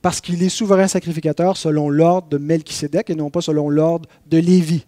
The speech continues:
d'un autre type. Et, euh, donc voilà pour cela. Donc, si on considère ce que la Bible nous dit concernant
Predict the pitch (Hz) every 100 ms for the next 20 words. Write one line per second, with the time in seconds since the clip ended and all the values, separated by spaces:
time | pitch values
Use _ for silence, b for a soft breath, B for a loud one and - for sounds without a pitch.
0 | - 165 180 226 220 - 196 - - b
1 | b b b b b 151 156 160 _ 139
2 | 135 131 123 _ _ _ _ 156 156 160
3 | 151 147 131 123 113 _ b b b b
4 | b b b b _ _ _ _ _ _
5 | _ _ _ _ _ _ _ _ _ _
6 | _ _ _ _ _ _ _ _ _ _
7 | _ - 240 269 - - _ _ _ _
8 | _ _ _ - - 262 285 254 214 247
9 | 240 247 233 254 214 185 180 175 233 196
10 | 165 151 202 208 196 190 175 185 202